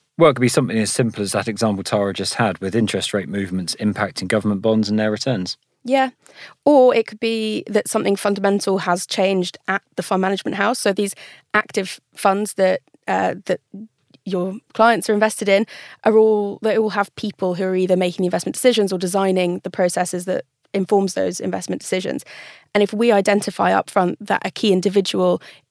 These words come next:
Speaker 2: is critical to a good outcome from that particular fund management house, we will identify that upfront. And if that person leaves, we want to be making the decision to sell before that then results in the poor performance that,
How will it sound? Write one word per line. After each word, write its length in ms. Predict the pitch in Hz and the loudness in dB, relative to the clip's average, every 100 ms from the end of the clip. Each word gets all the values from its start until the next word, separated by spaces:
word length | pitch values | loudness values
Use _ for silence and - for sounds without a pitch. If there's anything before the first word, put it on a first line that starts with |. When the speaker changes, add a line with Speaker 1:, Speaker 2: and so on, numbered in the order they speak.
| - | 0
Speaker 2:
is 320 | 190 185 - - | 0 0 -6 2
critical 540 | 269 233 - 190 185 | 2 2 0 -4 -4
to 340 | - 190 175 190 _ - | -2 0 0 -2 _ -8
a 60 | |
good 200 | 190 202 | 0 2
outcome 440 | 185 185 - 190 208 | 2 0 0 -2 0
from 200 | - 190 | -2 -2
that 240 | 180 - | -2 -4
particular 320 | - 190 - | -10 -8 -6
fund 160 | 185 202 | -4 -2
management 380 | 185 185 - 180 | 0 -2 -4 -4
house, 220 | 185 185 - - - - | -4 -4 -12 -20 -20 -4
we 160 | 220 | 0
will 120 | 233 202 | 2 2
identify 400 | 196 202 - 190 | 2 0 0 0
that 140 | - | 2
upfront. 480 | 208 - - 185 175 - | 0 -2 0 0 0 -4
And 160 | 185 | -2
if 140 | 202 - | -2 -2
that 120 | 196 | -4
person 460 | - 185 - 190 208 | -2 -4 -2 -2 0
leaves, 460 | 214 190 190 - - - _ _ - | 0 -2 -6 -8 -12 -20 _ _ -10
we 220 | 208 220 | -2 0
want 320 | 202 196 202 | 0 -2 -4
to 80 | - | -8
be 120 | - 190 | -8 -2
making 300 | 185 175 185 | -2 -2 -4
the 40 | |
decision 360 | 190 196 190 190 | -2 -2 -2 -4
to 80 | |
sell 440 | 190 202 170 185 - _ | -2 0 0 0 -6 _
before 440 | - 185 - 190 185 | -4 -4 0 0 2
that 180 | 180 185 | -2 0
then 180 | 180 | -2
results 380 | 180 190 175 - | -2 -4 -4 -2
in 280 | 185 175 175 _ - | -2 -2 -6 _ -6
the 100 | 180 | -4
poor 180 | 185 | -4
performance 440 | 180 - 180 180 - | -6 -2 -2 -2 -4
that, 120 | - | -10